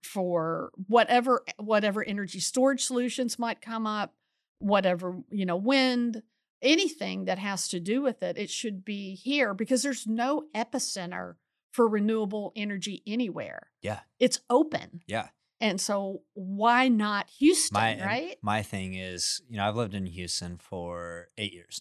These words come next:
Speaker 2: now, and I'd actually never been here before I moved here. And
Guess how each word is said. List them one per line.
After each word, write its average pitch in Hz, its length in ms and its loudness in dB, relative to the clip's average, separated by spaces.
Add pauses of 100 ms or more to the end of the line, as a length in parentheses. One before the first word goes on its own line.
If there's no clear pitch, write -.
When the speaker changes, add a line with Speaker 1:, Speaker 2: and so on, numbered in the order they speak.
(120)
Speaker 2:
now, 110 100 -20 (260)
and 90 580 -8 (360)
I'd 104 60 -4
actually 113 300 0
never 95 220 -10
been 90 220 -16
here 95 180 -16
before 92 320 -14
I 82 40 -10
moved 82 260 -18
here. - 140 -20 (320)
And 95 260 -6